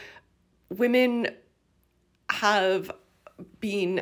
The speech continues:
seen as a problem to be contained <laughs> within, within the city because their presence in the public realm was seen as potentially a threat to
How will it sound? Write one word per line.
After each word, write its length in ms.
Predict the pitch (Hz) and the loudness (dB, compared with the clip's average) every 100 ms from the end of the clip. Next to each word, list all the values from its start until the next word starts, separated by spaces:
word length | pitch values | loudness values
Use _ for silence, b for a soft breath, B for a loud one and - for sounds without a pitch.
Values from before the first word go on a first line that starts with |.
| - | -6
seen 300 | - 262 262 | -6 -2 0
as 240 | - 269 | 0 -2
a 20 | - | -4
problem 440 | - 311 311 277 | 0 0 2 0
to 100 | 262 | -2
be 220 | - 220 | -6 -8
contained 960 | 214 - 208 202 - 196 160 208 196 196 - | -8 -8 -6 -8 -4 -2 -2 -2 -4 -6 -4
<laughs> 40 | |
within, 580 | 208 190 196 185 180 175 | 0 2 2 0 0 -2
within 300 | 190 190 180 | -4 -2 -2
the 80 | 175 | -4
city 380 | 180 196 165 - | -4 -4 -4 -8
because 640 | 185 190 - 170 165 160 | -10 -12 -4 0 0 -2
their 300 | 175 170 170 170 | -2 0 0 -2
presence 580 | 262 226 226 214 214 | 0 2 2 -2 -2
in 240 | - 190 190 | -4 -4 0
the 240 | 175 175 175 | 0 0 -4
public 480 | 185 165 180 180 B B B - | -6 -2 -4 -4 B B B -2
realm 400 | 226 208 202 190 | 2 2 0 -2
was 220 | 170 170 | -2 -2
seen 240 | 180 185 | -4 -2
as 260 | 165 165 165 | 0 -2 -4
potentially 840 | 180 - 180 175 190 170 165 - | -14 -10 -6 -4 -4 -2 -2 -2
a 160 | 156 151 | -4 -8
threat 640 | 147 - 160 185 - - | -10 -8 0 0 0 -8
to 460 | - 175 170 165 | -6 -4 -2 -4